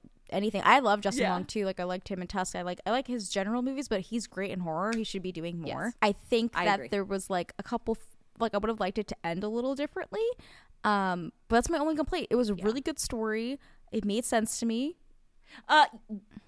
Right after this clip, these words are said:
Speaker 2: I agree with the ending 'cause I wanted a
Speaker 1: Yeah.
Speaker 2: little bit more.
Speaker 1: I wanted more. I kind of,
Speaker 2: Yeah.
Speaker 1: like,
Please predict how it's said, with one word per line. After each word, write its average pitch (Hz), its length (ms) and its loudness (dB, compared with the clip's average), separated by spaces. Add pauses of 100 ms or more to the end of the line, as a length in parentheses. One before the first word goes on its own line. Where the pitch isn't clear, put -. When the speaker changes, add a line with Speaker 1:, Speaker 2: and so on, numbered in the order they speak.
(240)
Speaker 2:
I 233 100 6
agree 262 280 0
with 254 80 -4
the 240 120 -4
ending 202 260 -2
'cause 202 100 -6
I 180 60 -2
wanted 170 280 -4
a - 40 -2
Speaker 1:
Yeah. 160 60 0
Speaker 2:
little 151 120 -4
bit 143 120 -8
more. 139 120 -6
Speaker 1:
I 196 60 0
wanted 226 280 2
more. 202 400 2
I 196 120 2
kind 240 280 -2
of, 254 160 -2
Speaker 2:
Yeah. 202 180 4
Speaker 1:
like, 202 260 -4